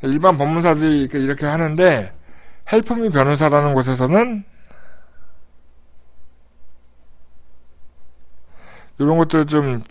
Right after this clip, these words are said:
교통비도 줄이고 재증명 비용도 줄이고 수수료도 줄여가지고 굉장히 줄인다는 겁니다. 네. 이 법률 스타트업이고요.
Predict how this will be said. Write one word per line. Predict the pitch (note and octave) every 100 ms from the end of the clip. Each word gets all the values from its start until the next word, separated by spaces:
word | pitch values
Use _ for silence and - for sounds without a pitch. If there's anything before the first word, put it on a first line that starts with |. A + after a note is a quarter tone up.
| -
교통비도 | C3+ F#3 E3+ D#3
줄이고 | C3 B2 C#3 D#3+
재증명 | C3 C3+ D3+ D3
비용도 | C#3 C3+
줄이고 | - B2 C3 G3+ A3+ - - - - -
수수료도 | - F#3 A3 G3 E3
줄여가지고 | B2+ D3 C3+ B2 E3+ G3+ A2 - - - - - - - - - -
굉장히 | C3 C#3+ D#3 D3
줄인다는 | - D#3+ E3+ C#3+ A2+
겁니다. | F#2+ F#2 F#2+
네. | F#2 - - - - - - - - - - - - - - - - - - - - - - - - - - - - - - - - - - - - - - - - - -
이 | D3
법률 | C3 D#3+ F#3+
스타트업이고요. | F#3+ G3+ F#3+ F3+ D3 B2+ C3 E3+ F3+ G2+